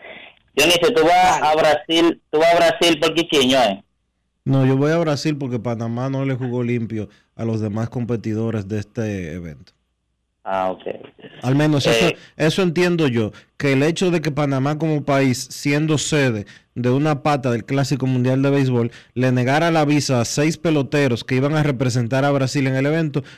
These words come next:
Speaker 3: yo lo veo, a Brasil no, a Argentina en ese evento, yo lo veo como algo de muy mala fe.
Speaker 1: La ventaja de la casa.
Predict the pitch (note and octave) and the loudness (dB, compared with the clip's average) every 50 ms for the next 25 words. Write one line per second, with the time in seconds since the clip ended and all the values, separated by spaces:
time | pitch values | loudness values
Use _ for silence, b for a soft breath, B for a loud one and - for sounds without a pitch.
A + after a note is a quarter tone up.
0 | B _ - A#2+ C#3 C#3 C#3+ C#3 C3+ C#3 C#3 C#3 - B2 B2 A#2+ A2+ A2+ A#2 - | B _ -2 0 2 4 4 4 4 2 2 0 0 -2 -2 -2 0 -2 -4 -2
1 | - D3+ C#3 C#3+ C#3+ C3 A2+ F#2+ G2 A#2 A#2 A2+ A#2 A#2+ A#2+ A#2+ A#2 - D3+ D3 | -2 0 0 2 0 0 -2 -2 -2 -2 -2 0 0 0 0 0 0 2 2 2
2 | C3+ A#2 G#2+ B B B B _ A2+ A#2 B2 C3+ C#3 C3 D3 C#3+ D3+ D#3+ D#3+ C#3+ | 2 0 -2 B B B B _ -6 -2 -2 -2 0 0 2 2 2 2 0 0
3 | D#3 D3 B B B _ A#2 A#2 A2 B2+ C3+ C3+ C3+ B2+ B2+ C3 C3 B2+ A#2 G#2 | -2 -4 B B B _ -8 -2 0 2 2 4 2 2 4 2 2 2 0 0
4 | B2 A#2 A2 A2+ A2+ A#2 A#2+ B2+ C3 A#2 B2+ A#2+ A#2 A2+ A#2+ C3 C3+ B2+ B2 A#2 | -2 -2 0 0 0 0 0 0 0 0 0 0 0 0 0 2 2 2 0 0
5 | A2 G#2 G2 - - D2 - _ _ _ _ _ _ _ _ _ _ _ _ _ | -2 -4 -6 -8 -14 -20 -20 _ _ _ _ _ _ _ _ _ _ _ _ _
6 | _ _ _ _ _ _ _ _ _ _ _ _ _ _ _ _ - - - - | _ _ _ _ _ _ _ _ _ _ _ _ _ _ _ _ -18 -18 -18 -18
7 | _ _ - G2+ G2+ G2+ G2+ G2 G#2 G#2+ G#2+ A2+ A2 A2 A2 G#2+ - - A2+ A#2+ | _ _ -2 0 0 0 0 2 0 2 4 4 4 4 4 2 2 2 0 0
8 | C3+ - - - - | 0 -2 -8 -18 -20